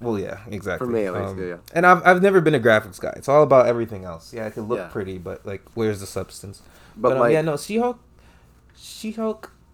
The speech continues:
Speaker 1: is, um, is cool. I feel like, um, again, like, what you're saying is true. I do feel like it, it is kind of lacking direction at this point.
Speaker 2: That, that's all. I, I
Speaker 1: Um,
Speaker 2: just don't know where it's headed. That, that, that, that's all I'm saying. But other than that, it's entertaining, and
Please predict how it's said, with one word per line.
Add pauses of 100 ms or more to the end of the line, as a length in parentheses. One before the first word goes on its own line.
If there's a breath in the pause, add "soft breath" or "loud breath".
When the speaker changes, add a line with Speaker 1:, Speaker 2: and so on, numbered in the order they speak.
Speaker 1:
is,
um,
is
cool. (400)
I
feel
like,
um, (1200)
again,
like,
what
you're
saying
is
true.
I
do
feel
like
it, (140)
it
is
kind
of
lacking
direction (160)
at
this
point. (480 soft breath)
Speaker 2:
That,
that's
all.
I,
I
Speaker 1:
Um,
Speaker 2:
just
don't
know
where
it's
headed.
That,
that,
that,
that's
all
I'm
saying. (180)
But
other
than
that, (140)
it's (500 soft breath)
entertaining,
and